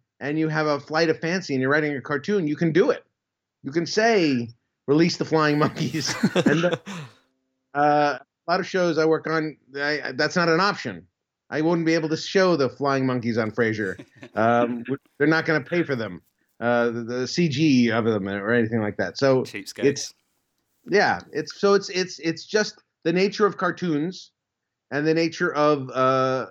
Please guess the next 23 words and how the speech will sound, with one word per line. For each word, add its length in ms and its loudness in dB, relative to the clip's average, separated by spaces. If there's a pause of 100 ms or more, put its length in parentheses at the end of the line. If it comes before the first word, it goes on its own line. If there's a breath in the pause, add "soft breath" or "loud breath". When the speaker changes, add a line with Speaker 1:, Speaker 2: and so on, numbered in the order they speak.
Speaker 1:
uh, 180 -6 (120)
cartoons 400 0
being 380 2 (240)
broader, 580 4
and 140 -2
you 80 -2
can 160 -6
suspend 420 -2
disbelief 560 -4
in 80 2
a 60 4
different 420 -2
kind 140 0
of 60 2
a 60 6
way. 320 4
It's 120 -2
kind 180 2
of 80 -4
the 80 -2
same 200 0
way 120 4
that 140 0